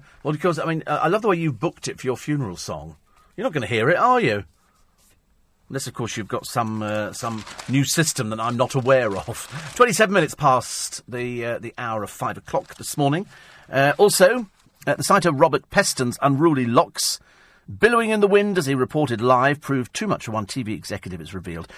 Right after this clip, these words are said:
The B B C economics editor was sent an email reading, "If I may say so, a haircut is looking imperative, and I don't mean an across-the-board spending cut." Because, uh, Peston has admitted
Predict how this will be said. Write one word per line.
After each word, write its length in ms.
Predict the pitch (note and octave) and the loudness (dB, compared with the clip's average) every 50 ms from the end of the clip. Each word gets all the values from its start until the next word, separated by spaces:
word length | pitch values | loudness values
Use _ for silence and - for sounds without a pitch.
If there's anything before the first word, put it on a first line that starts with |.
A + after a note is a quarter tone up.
| - - - - | -20 -20 -20 -12
The 80 | - D#3 | -6 -4
B 100 | A3 A3 | -2 0
B 80 | G3 | 2
C 260 | D#3 - F3 E3+ - - | 2 4 2 2 4 4
economics 600 | F3+ D#3 - F3 E3 F3 E3+ D#3 - - - - - | 2 4 4 4 4 4 4 2 -2 -4 -8 -6 -4
editor 500 | A#2 G#2 G#2 G#2 - - G2+ G2 B2 C#3 - _ _ - _ - | -4 -4 -4 -6 -4 -2 -2 -2 -2 -4 -6 _ _ -20 _ -8
was 160 | - B2 - | -4 -2 2
sent 240 | - F3+ F#3 F3 F3 | 4 4 4 4 4
an 80 | E3+ | 2
email 280 | F3 E3+ C#3+ A#2+ A2+ A2+ | 2 4 4 2 2 2
reading, 400 | G#2+ B2 A#2+ A2 F2+ G#2 G#2 G2+ - | 2 2 0 0 -2 -4 -6 -4 -6
"If 140 | C3 - | -4 0
I 100 | F#3+ G3+ | 2 2
may 180 | F#3 D#3+ D3 C3+ | 4 4 2 2
say 240 | - - D3 C3+ B2+ | 2 0 0 0 0
so, 220 | A#2 - B2 A2+ | 0 0 0 0
a 40 | A2+ | 2
haircut 480 | G2 C3+ C#3 C#3 - - C3 A#2+ - - | 2 2 0 0 0 -2 -4 -4 -4 -6
is 140 | - G#2+ F#2+ | -8 -6 -4
looking 420 | A2+ A2+ - - B2 A2+ A2 G#2 - - - - - | -4 -6 -4 -2 -2 -2 -2 -4 -6 -12 -20 -14 -6
imperative, 800 | - A#2+ B2 - - - F#3 D#3 C#3+ B2+ - - F#2+ F2+ G2+ - - | -4 -4 -4 -2 2 4 4 4 4 2 0 -4 -4 -6 -6 -8 -6
and 100 | - C#3+ | -2 -2
I 80 | A#2 | -2
don't 280 | A#2 - D3 D#3+ - - | 0 2 0 0 2 2
mean 320 | B2+ C3 B2+ A#2+ A2+ A2+ - | 2 4 4 4 2 0 -2
an 80 | - A#2 | -4 -6
across-the-board 760 | A#2+ - - - C#3 - - - A2+ F#2 A#2+ A#2 A2 G#2+ - | -6 -6 -6 -8 -6 -6 -6 -6 -6 -2 0 0 0 -2 -4
spending 480 | - - - C3 B2 A#2 F#2 F#2 F2+ F2 | -6 -6 -4 -2 -2 -2 -4 -6 -8 -8
cut." 420 | - - - E2 - _ - - _ _ _ _ _ _ _ _ _ _ _ _ _ _ | -8 -6 -6 -6 -6 _ -12 -14 _ _ _ _ _ _ _ _ _ _ _ _ _ _
Because, 360 | - A#2 - - A#2 G2 - - | -12 -8 -4 -4 -2 -2 -2 -2
uh, 100 | A#2 - | -2 0
Peston 340 | - D3+ E3 D3+ - - B2 | 4 4 4 4 2 -2 -4
has 160 | B2 - C3 | -4 -4 -4
admitted 500 | A#2 G2 C4+ - - - D3 C#3+ C#3 | 0 2 2 2 4 4 0 0 -2